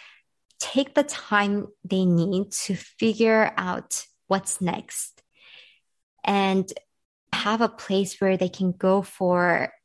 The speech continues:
answers and just feel like, "Oh, okay, I'm being guided step by step in this process." So, um, I don't wanna make this podcast too long,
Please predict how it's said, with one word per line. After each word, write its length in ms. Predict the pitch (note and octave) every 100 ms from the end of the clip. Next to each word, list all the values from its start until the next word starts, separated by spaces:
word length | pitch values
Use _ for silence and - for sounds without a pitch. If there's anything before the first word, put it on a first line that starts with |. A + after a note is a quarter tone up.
| -
answers 720 | F#3+ F#3+ - F#3 - - - - _ -
and 420 | F#3+ F#3 F#3+ F3+
just 280 | G#3 G3+ -
feel 240 | - G#3
like, 260 | G#3 G3 F3+ - - - -
"Oh, 140 | - A#3
okay, 180 | A3+ G#3
I'm 340 | G3 G3 F#3+ -
being 160 | G#3 G3+
guided 440 | F#3 F#3 F#3 F#3
step 400 | - - G#3 G3 -
by 180 | F#3 F3+
step 480 | - - - - -
in 140 | G3
this 160 | F3 -
process." 840 | - - F3 - - - - - _ _ _ _ _ _ _ - _ _ _ -
So, 720 | - - C4 C#4 E3+ - G3+ - - - -
um, 360 | G#3 G3+ G3 G3
I 80 | A3
don't 100 | A#3
wanna 220 | B3 C4+
make 380 | B3+ G#3+ G#3 -
this 440 | G#3 G3+ - - - _ _ _ -
podcast 560 | F3 G3+ - G3+ -
too 400 | - - - C4+
long, 640 | B3 E3 D#3 F#3 C#4 F#4